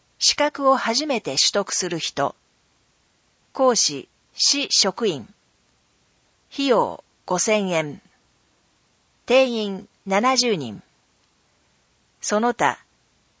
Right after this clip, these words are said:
自衛消防業務講習か、消防設備点検資格者講習修了者は、一部科目免除あり。申し込み、ウェブで先着順。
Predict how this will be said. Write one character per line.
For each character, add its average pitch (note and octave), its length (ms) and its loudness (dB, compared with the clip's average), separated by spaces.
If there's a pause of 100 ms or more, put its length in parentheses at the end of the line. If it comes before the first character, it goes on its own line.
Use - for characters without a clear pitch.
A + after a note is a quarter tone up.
自 A#3 160 0
衛 D4+ 180 2
消 D4+ 240 -2
防 D4 240 -2
業 C#4 200 -2
務 C4+ 180 -4
講 C4+ 200 -4
習 F3 300 0
か、 - 260 -2 (260)
消 D4+ 280 -2
防 D#4 220 0
設 C4+ 220 -6
備 C4+ 180 -6
点 B3+ 240 -4
検 B3+ 200 -2
資 - 120 -6
格 B3 180 -4
者 B3 140 -2
講 A#3+ 200 -6
習 C3+ 260 -4
修 B3 220 -2
了 B3 220 0
者 C3+ 160 -6
は、 F#2 180 -12 (340)
一 G#3 280 -2
部 F3+ 180 -2
科 F3 160 -4
目 C4 280 -4
免 A#3+ 200 -2
除 A2+ 160 -2
あ C#3 140 2
り。 - 160 -10 (1600)
申 A3+ 200 2
し - 100 0
込 G3+ 160 0
み、 F3+ 220 -4 (480)
ウ G#3 40 2
ェ G#3 120 6
ブ C4+ 160 0
で A3+ 260 4
先 A3 300 -2
着 G#3 240 0
順。 E3+ 320 -4